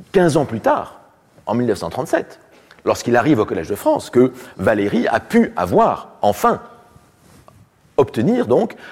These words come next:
le loisir et la tranquillité de dire ce qu'il avait à dire, en, parce qu'il était payé pour ça, et qu'il a eu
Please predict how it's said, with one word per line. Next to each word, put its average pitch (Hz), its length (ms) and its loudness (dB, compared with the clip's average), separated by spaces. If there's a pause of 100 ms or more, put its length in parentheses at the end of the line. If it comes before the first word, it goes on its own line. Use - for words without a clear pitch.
(120)
le 131 100 2
loisir 120 600 0
et 127 80 0
la 156 120 2
tranquillité 117 720 -4 (160)
de 90 140 -4
dire 135 320 -4 (200)
ce - 140 -12
qu'il 80 180 -8
avait 87 240 -4
à 87 80 -2
dire, - 340 -6
en, 87 120 -8 (260)
parce - 160 -6
qu'il 92 140 -4
était - 180 -4
payé 98 300 -6
pour - 180 -16
ça, - 300 -10 (200)
et - 80 -8
qu'il 101 180 0
a 92 60 4
eu 156 180 2